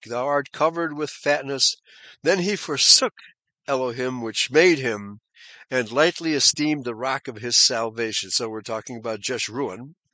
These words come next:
"They provoked him to jealousy with strange gods, with abominations provoked they him to anger. They sacrificed unto devils, not to God," and devils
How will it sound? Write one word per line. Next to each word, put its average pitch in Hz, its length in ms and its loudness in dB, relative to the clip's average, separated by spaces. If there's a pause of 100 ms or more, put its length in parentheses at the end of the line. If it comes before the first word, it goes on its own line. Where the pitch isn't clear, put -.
(1400)
"They 151 200 6
provoked 151 680 2
him 226 200 4
to 196 200 -4
jealousy 147 800 4
with 117 180 -4
strange 226 960 2
gods, 139 720 0 (240)
with 127 160 -4
abominations 151 880 2
provoked 123 480 -4
they 135 180 0
him 101 240 -8
to - 140 -6
anger. 147 540 -8 (680)
They 135 180 6
sacrificed 190 840 4
unto 139 380 -2
devils, 185 1080 4 (800)
not 226 380 8 (160)
to 139 140 -2
God," 120 540 4 (200)
and 139 300 0 (200)
devils 175 480 4